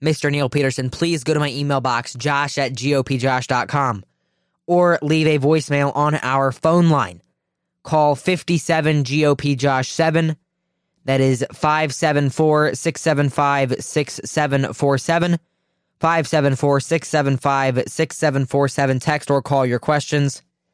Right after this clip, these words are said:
Sit through the long ringing, and then you'll hear my voice pick up, and you can leave a message. That is five seven G O P Josh seven. You can text or call that number today,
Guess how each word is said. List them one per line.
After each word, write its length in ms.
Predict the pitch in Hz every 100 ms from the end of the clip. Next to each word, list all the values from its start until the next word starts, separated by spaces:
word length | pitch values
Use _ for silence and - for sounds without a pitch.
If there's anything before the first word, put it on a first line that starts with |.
| _ _ _ _ _ _ _ _ _ _
Sit 320 | - - -
through 260 | 143 160 151
the 240 | 143 135
long 420 | 117 139 143 143
ringing, 440 | 135 139 139 135 135
and 180 | 127 120
then 260 | 120 113 - _ _ _ _ _
you'll 140 | - 123
hear 180 | 113 123
my 240 | 120 131
voice 260 | 127 127 120
pick 220 | - 117
up, 220 | 117 -
and 180 | 117 113
you 140 | 113
can 420 | 113 - 117 113 -
leave 240 | 117 110
a 280 | 104 104 104
message. 600 | 113 123 - 107 92 - _ _ _ _ _
That 160 | - 120
is 180 | 120 107 _
five 340 | - 143 147 139
seven 380 | - 139 131 123
G 180 | 123
O 60 | 127
P 180 | - 123
Josh 340 | 117 120 113
seven. 460 | - 160 147 143 135 _ _ _ _ _ _ _ _
You 120 | - 117
can 60 |
text 360 | 110 139 131 -
or 140 | 131
call 260 | 117 123 117
that 160 | 123 120
number 300 | 117 110 117
today, 480 | - 147 151 147